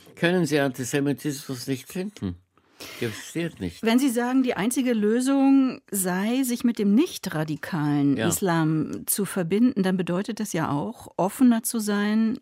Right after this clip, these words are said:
Speaker 2: für die Muslime unter uns. In Deutschland, in Israel, in allen anderen Staaten auch.
Speaker 1: Schauen Sie, ich, ich glaube, da ist, äh, eure Regierung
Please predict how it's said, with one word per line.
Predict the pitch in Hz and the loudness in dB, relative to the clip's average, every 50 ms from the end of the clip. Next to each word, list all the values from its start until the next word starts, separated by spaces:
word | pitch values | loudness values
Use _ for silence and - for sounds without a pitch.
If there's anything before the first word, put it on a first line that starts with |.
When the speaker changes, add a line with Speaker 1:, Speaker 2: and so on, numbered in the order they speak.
| _ - | _ -20
Speaker 2:
für | - - - 220 | -14 -8 -6 -4
die | 202 208 | -2 -2
Muslime | 208 214 - - 202 196 208 214 208 | -2 -2 -2 -2 -2 0 0 0 0
unter | - 208 - 226 208 | -2 -4 -4 -4 -4
uns. | - - 143 139 - | -2 -2 -2 -2 -2
In | - 180 180 | -2 -2 -2
Deutschland, | 190 185 190 - - 220 208 208 214 202 - - - - - - | 0 -2 -2 -2 -2 -2 0 0 0 0 -2 -6 -12 -12 -16 -18
in | - - - 185 202 180 | -14 -8 -4 -2 -2 0
Israel, | 202 190 - - 196 185 165 185 190 190 190 208 - - _ _ _ _ _ _ _ - | -2 -4 -4 -4 -4 -2 -2 -2 -2 -2 -2 -2 -4 -8 _ _ _ _ _ _ _ -4
in | 202 196 | -4 -2
allen | - 131 156 147 139 135 - | -2 -2 0 0 0 0 0
anderen | - - - - 117 - - | -2 -4 -4 -4 -4 -2 -4
Staaten | - - - - - - - - | -4 -4 -6 -8 -6 -6 -6 -4
auch. | - 196 - - - | -4 -6 -8 -8 -6
Speaker 1:
Schauen | - 190 196 196 180 | -2 0 0 0 0
Sie, | 147 131 143 | 0 -2 -2
ich, | 131 110 127 147 156 139 120 127 113 | -2 -2 0 0 0 -2 -2 -6 -8
ich | 117 127 123 135 131 - | -6 -6 -6 -6 -6 -8
glaube, | - 190 202 220 233 226 214 175 | -6 -4 -2 -2 -2 -2 -2 -2
da | 151 160 147 143 135 | 0 0 2 2 0
ist, | 135 123 - - - - - | 0 -2 -4 -8 -12 -10 -6
äh, | 123 120 120 117 117 - - - - - - - - - - | -4 -4 -2 -2 -4 -6 -10 -18 -20 -20 -20 -20 -20 -14 -6
eure | - 127 143 156 151 139 131 131 117 | 0 0 2 2 2 0 0 -2 -2
Regierung | 120 120 113 117 123 143 151 143 131 127 127 127 123 113 - | -4 -4 -4 -4 -4 -2 0 0 2 2 2 2 2 0 -2